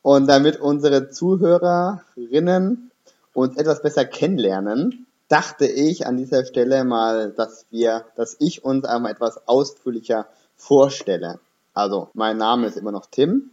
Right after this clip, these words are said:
aber mir gegenüber sitzt quasi in einem Sicherheitsabstand von mindestens sechshundertsiebenundachtzig Kilometern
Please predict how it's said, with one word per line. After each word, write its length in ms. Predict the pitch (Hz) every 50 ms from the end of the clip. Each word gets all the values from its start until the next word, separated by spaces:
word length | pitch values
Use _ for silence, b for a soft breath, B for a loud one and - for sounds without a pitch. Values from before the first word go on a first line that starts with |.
| _ _ _ _ -
aber 680 | 98 101 107 110 110 110 131 143 156 175 - 185 190 _ _ _ _ _ _ -
mir 220 | 123 139 143 127
gegenüber 800 | 131 127 120 123 120 - - - 196 214 196 147 127 120 135 165 -
sitzt 380 | - 139 135 - - - -
quasi 460 | - - - 117 113 117 120 127 117 107
in 100 | 107 101
einem 300 | 90 95 110 110 107 110
Sicherheitsabstand 880 | 127 156 151 131 127 123 123 - 113 120 - - - 123 117 113 - -
von 180 | 123 123 131
mindestens 560 | 151 190 208 202 208 233 - - 190 160 156 -
sechshundertsiebenundachtzig 1200 | 170 170 170 - - 147 143 143 139 139 139 202 233 - - 143 - 139 147 - - - 139 -
Kilometern 640 | - - 139 131 120 113 117 123 123 143 139 139